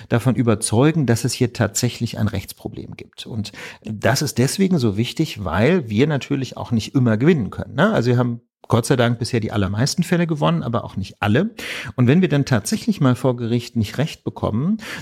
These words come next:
dann haben wir durch diesen Fall und durch die Kommunikation zumindest schon mal den Finger in die Wunde gelegt und dann, selbst wenn wir vor Gericht nicht Recht bekommen, vielleicht den Gesetzgeber animiert, das Recht von seiner Seite aus zu ändern, ne? Das heißt also,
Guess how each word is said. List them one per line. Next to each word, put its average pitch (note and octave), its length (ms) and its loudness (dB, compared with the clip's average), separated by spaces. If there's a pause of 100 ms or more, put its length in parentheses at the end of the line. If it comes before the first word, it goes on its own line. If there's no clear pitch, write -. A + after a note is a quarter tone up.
dann A#2 140 4
haben D#3 140 4
wir C#3 260 4 (220)
durch F3 420 2
diesen F3+ 240 2
Fall D3+ 420 0
und B2 180 -2
durch C3+ 140 -2
die C#3+ 80 -6
Kommunikation B2+ 840 0
zumindest A#2+ 680 2
schon A#2 100 -2
mal A#2+ 80 2
den A2+ 140 0
Finger B2+ 260 2
in G2+ 80 -2
die A2 80 0
Wunde C#3 240 0
gelegt F3+ 320 -2
und C3 140 -4
dann, B2+ 180 2 (460)
selbst A#2+ 160 4
wenn A3 80 6
wir B3 80 6
vor B2 160 2
Gericht A2 260 -2
nicht F#3+ 160 2
Recht C3 180 2
bekommen, B2 280 0
vielleicht C3 320 2
den C#3+ 100 2
Gesetzgeber D3 560 -2
animiert, A2+ 720 2
das A2+ 220 -2
Recht - 180 -4
von D3 140 0
seiner A#2+ 240 4
Seite - 300 -10
aus - 160 -14
zu - 100 -12
ändern, - 260 -14
ne? D#3 140 2
Das B2+ 140 -2
heißt A#2 180 0
also, A#2 240 2